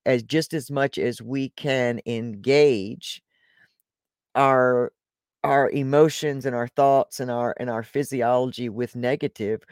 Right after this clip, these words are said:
we can also engage them with positive. So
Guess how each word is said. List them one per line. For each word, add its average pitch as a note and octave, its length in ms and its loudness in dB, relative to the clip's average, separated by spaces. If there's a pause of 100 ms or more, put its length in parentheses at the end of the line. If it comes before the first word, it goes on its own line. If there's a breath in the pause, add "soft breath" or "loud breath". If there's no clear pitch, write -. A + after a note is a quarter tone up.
(180 loud breath)
we C#3+ 180 0
can C3 300 -6
also C3+ 320 0
engage A2 480 -4
them A2 160 -6
with G2+ 160 -10
positive. A2 560 -6 (600 soft breath)
So D#3+ 420 4